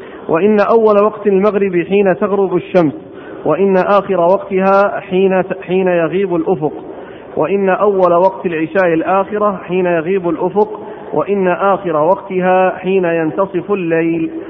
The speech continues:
وإن أول وقت الفجر حين يطلع الفجر، وإن آخر وقتها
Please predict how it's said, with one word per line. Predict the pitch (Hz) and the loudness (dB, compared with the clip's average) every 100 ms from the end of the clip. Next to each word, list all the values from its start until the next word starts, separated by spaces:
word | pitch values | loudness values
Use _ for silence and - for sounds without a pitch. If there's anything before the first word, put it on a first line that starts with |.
| - - - | -14 -14 -4
وإن | 160 220 226 208 | -2 0 0 2
أول | 214 240 214 190 | 2 2 4 4
وقت | 202 196 196 | 2 0 -6
الفجر | 175 208 196 196 202 - - | -2 -2 0 0 -2 -8 -6
حين | 185 190 | -2 0
يطلع | 180 196 190 175 | 2 0 -2 -2
الفجر، | 165 151 175 160 - - - - - | -2 2 2 2 -4 -8 -12 -14 -4
وإن | 143 190 196 | -2 0 0
آخر | 180 165 196 190 170 | 0 2 0 0 -2
وقتها | 156 180 202 190 185 190 190 202 | 0 0 -2 -4 0 2 2 2